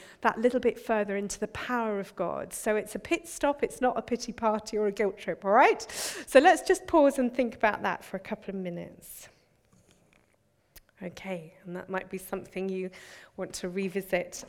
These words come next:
um, maybe later on in the day or over the weekend. But God's heart is that we move forwards, that we don't get stuck. There's no such thing as staying still in the Christian life.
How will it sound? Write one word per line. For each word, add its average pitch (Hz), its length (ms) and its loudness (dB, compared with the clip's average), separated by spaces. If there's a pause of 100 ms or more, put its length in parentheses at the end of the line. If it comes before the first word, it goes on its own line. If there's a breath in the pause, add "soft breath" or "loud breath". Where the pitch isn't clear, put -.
um, 175 340 -4 (420 loud breath)
maybe 190 200 -8
later 190 380 -4
on 180 80 -2
in 185 100 -4
the 180 60 -4
day 180 260 0
or 185 140 0
over 185 180 -2
the 185 120 -10
weekend. 180 920 -8 (440 loud breath)
But - 260 0
God's 381 300 0
heart 339 580 2
is 185 400 -6
that - 160 -4
we 226 180 -4
move 214 280 -2
forwards, 196 880 -8
that - 160 -4
we 208 100 -4
don't 214 520 -2
get 196 220 -6
stuck. - 560 -6
There's 190 220 -2
no 269 140 -2
such - 380 -8
thing 269 360 -2
as 185 100 -10
staying 202 380 -6
still 226 320 -6
in 190 100 -4
the 202 80 -6
Christian 208 520 -8
life. - 580 -8